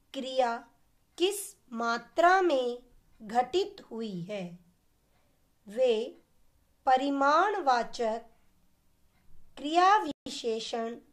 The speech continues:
कहलाते हैं। जैसे कम, ज्यादा, अधिक,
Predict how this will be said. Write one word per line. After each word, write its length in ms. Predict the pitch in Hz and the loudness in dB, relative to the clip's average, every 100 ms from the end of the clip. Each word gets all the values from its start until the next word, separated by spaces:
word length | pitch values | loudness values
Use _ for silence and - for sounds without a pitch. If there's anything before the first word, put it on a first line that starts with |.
| _ _ - | _ _ -4
कहलाते 760 | 254 269 262 208 185 214 196 | -2 -2 -2 -2 -6 -8 -10
हैं। 420 | 190 185 170 - _ _ _ _ _ _ _ _ _ _ _ _ _ | -8 -10 -12 -16 _ _ _ _ _ _ _ _ _ _ _ _ _
जैसे 720 | 185 220 220 - 202 226 269 _ _ _ _ _ _ _ _ _ | -8 -4 -4 -6 -10 -10 -12 _ _ _ _ _ _ _ _ _
कम, 380 | 254 247 226 240 240 _ _ _ _ _ _ _ _ _ _ _ _ _ | -2 -2 -2 -10 -16 _ _ _ _ _ _ _ _ _ _ _ _ _
ज्यादा, 800 | 202 202 254 240 233 233 214 226 - _ _ _ _ _ _ _ _ _ _ _ _ _ _ - | -16 -2 2 4 2 0 -2 -6 -14 _ _ _ _ _ _ _ _ _ _ _ _ _ _ -2
अधिक, 580 | 254 240 262 262 - | 0 0 0 -2 -6